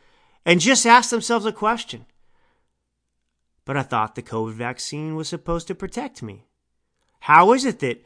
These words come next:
Colin Powell died of covid, even if he was immunocompromised, but he died of covid? He got a vaccine, a double vaccine." And then they say, "Oh, well, he should have gotten a booster shot."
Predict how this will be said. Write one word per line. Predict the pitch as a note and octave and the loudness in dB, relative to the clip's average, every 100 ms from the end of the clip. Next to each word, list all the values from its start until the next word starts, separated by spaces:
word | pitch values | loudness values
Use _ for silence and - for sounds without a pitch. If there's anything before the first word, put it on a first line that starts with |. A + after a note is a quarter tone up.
| _ - | _ -6
Colin | D3+ D3+ D#3 | -2 0 0
Powell | D3 G3 A#3 D3+ | 0 2 2 2
died | C#3 B2+ | -2 -2
of | - | -4
covid, | F#3 A3+ E3 | 0 0 0
even | B2 C#3+ D#3+ | -4 -4 -4
if | D3+ | -4
he | C#3+ | -4
was | F3 B3+ F#3 | -2 -4 -4
immunocompromised, | C3+ B2 A#2 A2+ - - - A#2 A2+ G#2 G#2+ F3+ - _ _ _ _ _ _ _ _ D#3+ | -6 -6 -6 -10 -20 -14 -6 -4 -4 -8 -6 -8 -12 _ _ _ _ _ _ _ _ -4
but | E3 | -4
he | - F3 E3+ C#3 | -6 -10 -10 -10
died | C#3 C#3 C3 | -4 -4 -4
of | G#2+ - | -10 -10
covid? | B2+ D#3 A#3+ C4 _ _ _ _ _ _ _ _ _ _ - | -6 -6 -6 -12 _ _ _ _ _ _ _ _ _ _ -10
He | D3+ | -2
got | E3+ F3 | 0 0
a | |
vaccine, | C#3+ C#3+ C3+ - F#3+ B3+ | 0 -2 -2 -6 -6 -6
a | |
double | D3 D3 D#3 | -6 -6 -4
vaccine." | D3+ C#3+ F3+ A3+ - - - | -4 -6 -10 -12 -16 -20 -6
And | D#3+ | -4
then | E3 | 0
they | D#3+ | -2
say, | - D#3 B2+ - - - | 0 0 -2 -6 -20 -4
"Oh, | D#3 D3+ | 0 2
well, | C#3 | 0
he | B2+ | -2
should | C#3+ D#3+ | -4 -4
have | C#3 | -4
gotten | B2 | -4
a | G#2 | -6
booster | G2+ B2 A#2+ | -6 -6 -8
shot." | G2 G#2+ F#2+ | -14 -12 -12